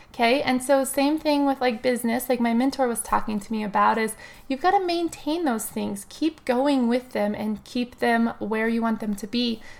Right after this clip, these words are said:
Same with your house. Once you get the clutter out, we want it to stay out. Now, as much as possible, you're gonna get clutter into your house. You're gonna have loved ones that give you gifts. You're gonna have,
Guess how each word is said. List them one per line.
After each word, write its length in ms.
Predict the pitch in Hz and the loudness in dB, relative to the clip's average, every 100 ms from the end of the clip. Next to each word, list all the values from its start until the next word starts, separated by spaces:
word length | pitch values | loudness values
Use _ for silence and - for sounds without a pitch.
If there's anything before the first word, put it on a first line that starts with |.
| - | -20
Same 480 | - - 269 262 285 | -12 -4 0 2 2
with 200 | 285 269 | 2 0
your 120 | 262 | -2
house. 560 | 240 - 214 190 - - - | 0 2 2 2 -6 -12 -4
Once 340 | 226 247 262 | 0 2 2
you 100 | 330 | -2
get 180 | 311 277 | -2 -2
the 80 | 262 | -4
clutter 380 | - 247 226 214 | -2 0 2 2
out, 380 | 196 220 285 - - | 4 4 4 0 -4
we 160 | 226 | -2
want 180 | 226 226 | 0 -2
it 120 | - | -2
to 100 | - | -8
stay 840 | 233 - - - 226 214 214 220 - - 214 | -10 -10 -8 -2 0 0 -2 -6 -8 -4 0
out. 380 | 202 202 - - - - - | 0 -2 -8 -14 -14 -16 2
Now, 160 | 285 285 | 6 6
as 160 | 277 | 6
much 200 | 302 311 | 2 0
as 100 | 311 | -2
possible, 420 | - 262 254 226 | 2 2 2 0
you're 200 | 214 277 | 2 2
gonna 260 | 320 381 233 - | 2 0 -4 -2
get 300 | 233 233 - | -2 -2 -4
clutter 260 | 226 214 | -2 0
into 300 | 208 202 202 | 0 -2 -2
your 100 | 208 | -4
house. 340 | 202 208 208 - | -2 -2 -2 -2
You're 120 | 254 | 0
gonna 200 | 277 285 | 0 0
have 240 | 269 226 | 0 0
loved 260 | 208 214 202 | 2 0 0
ones 220 | 240 233 | 0 0
that 140 | - 202 | -4 -6
give 160 | 220 | -6
you 140 | 208 202 | -6 -6
gifts. 500 | 214 208 - - - | -2 -2 -4 -8 -2
You're 120 | 240 | -2
gonna 160 | 262 | -2
have, 300 | 247 247 240 | -2 -2 -2